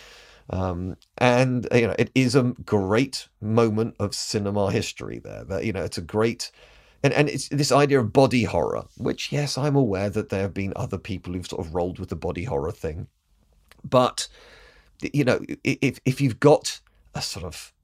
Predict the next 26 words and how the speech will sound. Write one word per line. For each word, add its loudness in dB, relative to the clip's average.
a -8
cancer, -6
an -2
organism, 2
a -2
parasite 2
inside 0
you, -4
well, 0
how -6
do -6
you -4
get -4
it -4
out -4
of -2
you? -8
It 4
is 6
worth 4
reminding 2
you -6
that -4
the -4
alien 0
has -6